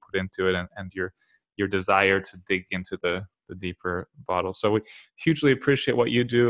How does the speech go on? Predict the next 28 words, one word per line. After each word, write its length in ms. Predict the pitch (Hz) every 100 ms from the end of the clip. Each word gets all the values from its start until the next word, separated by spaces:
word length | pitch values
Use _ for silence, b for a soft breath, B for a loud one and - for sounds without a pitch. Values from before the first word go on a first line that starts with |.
| 110 110
Love, 140 | 117 - - 113
love, 200 | 110 110 - 104
uh, 260 | 101 98 95
what 100 | 98
you're 200 | 101 95 98
doing, 180 | 98 95 95 90
and, 200 | 92 90 95
uh, 200 | 90 90 95 -
happy 200 | 95 101
to 80 | 98
collaborate 440 | - 90 90 87
as, 120 | 92 - -
as 120 | 101
much 180 | 92 90
as 120 | 92 -
we 80 | 87 -
can 140 | 90 92
going 140 | 90
forward. 280 | - 95 92
And, 100 | 110 127
and, 100 | 135
uh, 100 | 135 -
you're 240 | 135 135 143
definitely 300 | 143 127 110
an 20 |
inspiration 640 | 117 - 113 113 - 104 -
to 160 | 107
us 360 | 104 - -